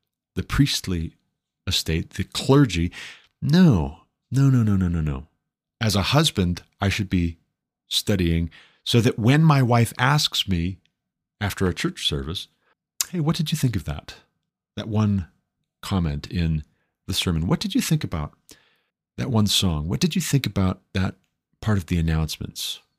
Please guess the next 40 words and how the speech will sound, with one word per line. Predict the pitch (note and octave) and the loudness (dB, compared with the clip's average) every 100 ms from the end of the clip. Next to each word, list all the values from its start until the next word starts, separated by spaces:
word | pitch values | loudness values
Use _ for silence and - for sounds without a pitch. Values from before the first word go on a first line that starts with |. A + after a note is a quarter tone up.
| _ _ _ G2+ | _ _ _ -8
Is | |
that | E3 F#3 | -6 -4
true? | - C3+ E3+ G3+ - | -4 -4 -4 -6 -10
Is | G#2 | -6
that | C#3 - - | -4 -6 2
good? | B2 D3 D#3 - _ _ _ _ | 4 4 2 -6 _ _ _ _
How | - D#3+ F3+ E3+ D3 | -2 2 4 4 2
is | G#2 F2 | -2 -2
that | F2 | -4
true? | - - C#2 - | -4 -4 -6 -4
How | D#3+ D#3+ C3 | -2 0 0
is | G#2+ | 0
that | E2+ | -2
good?" | - C2+ - - _ _ _ _ - | -6 -8 -8 -18 _ _ _ _ -2
When | A#2+ | 2
my | C3+ | 4
wife | C3+ C3+ B2+ | 6 6 4
asks | B2 B2 - - | 2 2 0 -2
me, | E2+ D#2 - _ _ _ _ _ _ _ _ _ _ - | -2 -4 -8 _ _ _ _ _ _ _ _ _ _ -4
and | G2 | 0
I | G2+ | 2
have | F#2+ D2+ | 2 2
studied | - - F3 F#2 E2+ F2+ - _ _ - | 0 2 2 2 0 -4 -12 _ _ -8
to | G2 | -6
show | - | 0
myself | G#2 G2 G#2+ G2+ | 0 2 2 0
an | F#2+ | -2
approved | - G2+ F2+ | -2 -2 0
workman | E3 - E2 | -2 -2 -2
who | D#2+ | -2
need | F2+ F#2 | -2 -2
not | F#2+ - | -2 -2
be | F2+ | -4
ashamed, | - E3 F2 | -2 -2 -2
rightly | D2+ G2+ A2+ A2 | 0 0 2 2
handling | G2+ G2+ G2 | 2 4 2
the | F#2+ | 2
word | F#2+ | 2
of | F#2+ | 0
truth, | - F#3+ F3 | 2 2 2